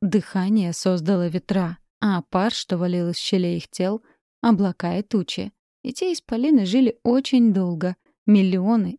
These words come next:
и миллионы лет, но они не были бессмертными, и, в конце концов, силы покинули даже таких сильных существ. Упав там, где их настиг конец, они обратились в горы,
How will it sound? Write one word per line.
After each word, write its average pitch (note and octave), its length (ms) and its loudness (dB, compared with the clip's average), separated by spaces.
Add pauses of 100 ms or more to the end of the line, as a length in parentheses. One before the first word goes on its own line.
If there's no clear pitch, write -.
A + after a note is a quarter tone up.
и A#3+ 100 8
миллионы F#3+ 540 4
лет, G#3 320 2 (320)
но A3 240 2
они G3 300 2
не F#3+ 260 2
были F3 220 -4
бессмертными, F#3 880 0 (280)
и, G3+ 180 -2
в - 80 -10
конце G3 320 -4
концов, C4+ 380 -2
силы A#3 280 0
покинули A#3 520 2
даже B3+ 380 0
таких A3 340 -6
сильных F#3+ 400 -2
существ. - 680 -6 (440)
Упав F#3 380 -2
там, G3 400 -2
где F#3 180 -2
их - 140 -8
настиг F3+ 380 -6
конец, A3 420 2 (300)
они G#3 240 2
обратились F3+ 720 -4
в F3 120 -6
горы, G3 400 -2